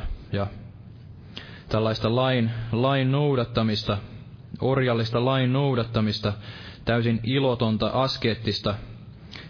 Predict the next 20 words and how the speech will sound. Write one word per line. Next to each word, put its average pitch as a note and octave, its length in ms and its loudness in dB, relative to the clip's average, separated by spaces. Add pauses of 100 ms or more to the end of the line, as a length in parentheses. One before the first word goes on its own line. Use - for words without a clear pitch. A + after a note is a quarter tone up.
ikään G#2+ 260 2
kuin G#2+ 160 2
juuri A2+ 200 2
tällaista A2 360 2
urheilijan A2+ 640 2
elämää, A2+ 680 2 (1160)
joka A2 180 2
sitten A2+ 400 0 (200)
tavoittelee B2+ 580 4
tätä A2+ 120 2
voittopalkintoa, B2 920 2
vaan A2 260 2
Jumala B2 300 4
on A#2 80 4
myös B2 220 0
luvannut C3+ 360 2
meille G#2 240 2
tämän G#2 300 2
ilon. A2+ 420 2 (1900)
Ilon, B2+ 420 2